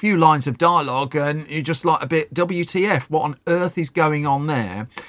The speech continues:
Still, when Speed Two made it into cinemas, its box office opening was ahead of that of the first Speed movie. The problem was this wasn't a sleeper hit. Th-, this wasn't a sleeper hit anymore. This wasn't off radar. This didn't have the luxury that the first Speed have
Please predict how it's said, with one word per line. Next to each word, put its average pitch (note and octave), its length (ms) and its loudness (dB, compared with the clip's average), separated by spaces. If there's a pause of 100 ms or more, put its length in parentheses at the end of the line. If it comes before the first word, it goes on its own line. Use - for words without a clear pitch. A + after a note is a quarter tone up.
(380)
Still, F#3 720 2 (400)
when G3 240 -2
Speed - 400 2
Two G#3+ 240 2
made F3 420 4
it F#3+ 160 0
into D#3 240 -2
cinemas, F3+ 1000 -2
its - 260 -2 (140)
box A#3+ 420 4
office F3+ 340 0
opening E3+ 800 2
was F#3 400 2
ahead A3+ 420 0
of C3+ 160 -2
that A#2 240 -2 (100)
of F3 180 2
the G#3 80 2
first C3+ 340 2
Speed C#4+ 300 0
movie. F#2+ 440 -2 (400)
The - 80 0
problem D4 400 2
was D#3 240 4
this E3 180 2
wasn't F3 300 4
a - 40 2
sleeper A#3+ 420 2
hit. B2 360 -2
Th-, E3+ 140 0
this E3 180 -2
wasn't G3+ 220 -4
a - 20 -4
sleeper F3+ 320 0
hit C3 200 0
anymore. C3+ 360 0
This D3 200 -2
wasn't F3+ 360 0
off D#3 240 -2
radar. B2 540 2
This C#3+ 160 -4
didn't G3 240 0
have D#3+ 220 0
the D3 80 0
luxury F3 540 4
that A#2+ 120 -6
the C#3 80 -6
first C3 320 0
Speed D3+ 340 -4
have G3 440 2